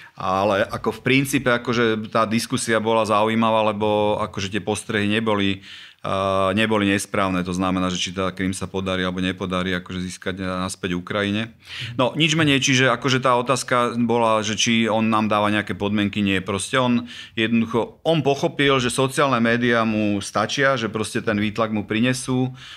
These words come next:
Pochopil, že televízie sú dôležité a pochopil, že vlastne akože nejakých troch, dvoch nepriateľov potrebuje na to, aby vlastne mohol vytvárať tú, e, tú agentu súboja, ktorú on neustále vytvára. To znamená, že, e,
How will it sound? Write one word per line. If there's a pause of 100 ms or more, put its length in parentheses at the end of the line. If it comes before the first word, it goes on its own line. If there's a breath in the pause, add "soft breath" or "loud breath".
(140 loud breath)
Pochopil,
že
televízie
sú
dôležité
a
pochopil,
že
vlastne
akože (260)
nejakých
troch,
dvoch
nepriateľov
potrebuje
na
to,
aby (240 loud breath)
vlastne
mohol
vytvárať
tú, (240 loud breath)
e,
tú
agentu
súboja,
ktorú
on
neustále
vytvára.
To
znamená,
že, (420 loud breath)
e,